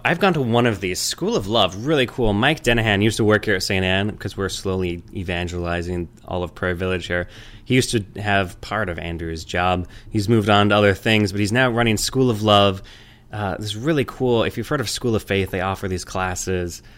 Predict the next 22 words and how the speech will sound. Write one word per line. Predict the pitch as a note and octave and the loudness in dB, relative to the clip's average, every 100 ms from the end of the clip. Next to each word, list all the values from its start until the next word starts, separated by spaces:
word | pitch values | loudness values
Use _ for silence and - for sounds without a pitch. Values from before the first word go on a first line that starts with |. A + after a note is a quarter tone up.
| - - | -20 -14
Um, | F2 E2+ E2+ D#2+ | -8 -6 -6 -10
sort | - - | -14 -14
of | E2+ | -12
a, | E2 D#2+ - - | -12 -14 -16 -18
you | F2+ | -16
know, | D#2+ D#2 | -14 -14
here's | G#2+ G#2+ | -12 -8
an | |
introduction | A#2 A2 G#2 G#2+ | -6 -6 -6 -8
to | - | -8
the | G#2+ | -4
Catechism | C3 G#2+ F#2+ F2 E2 E2 | -2 -2 -2 -6 -6 -6
or | E2 E2+ | -8 -8
the | E2+ | -8
Gospel | G2 G2+ - F#2+ | -6 -6 -6 -4
of | |
Mark, | G2+ F#2+ F2+ | -2 -2 -2
whatever. | G2 F#2+ F#2 F2 - - - | -2 -2 -2 -6 -10 -16 -8
This | B2+ | -6
is | A#2+ G2 - | -6 -8 -12
like | - E2+ | -12 -10
an, | F2+ | -10